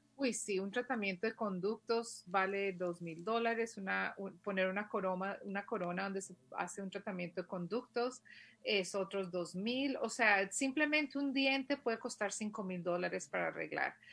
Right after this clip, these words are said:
eh, cuando pudiéramos solamente pronto hacer un relleno.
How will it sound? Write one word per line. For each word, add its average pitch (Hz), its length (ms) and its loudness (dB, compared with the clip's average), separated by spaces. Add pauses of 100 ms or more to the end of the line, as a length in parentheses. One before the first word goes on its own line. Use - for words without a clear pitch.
(300)
eh, 196 320 4
cuando 180 640 0
pudiéramos 190 460 4
solamente 190 480 0
pronto 175 340 -4
hacer 175 280 0
un 185 100 -2
relleno. 233 560 2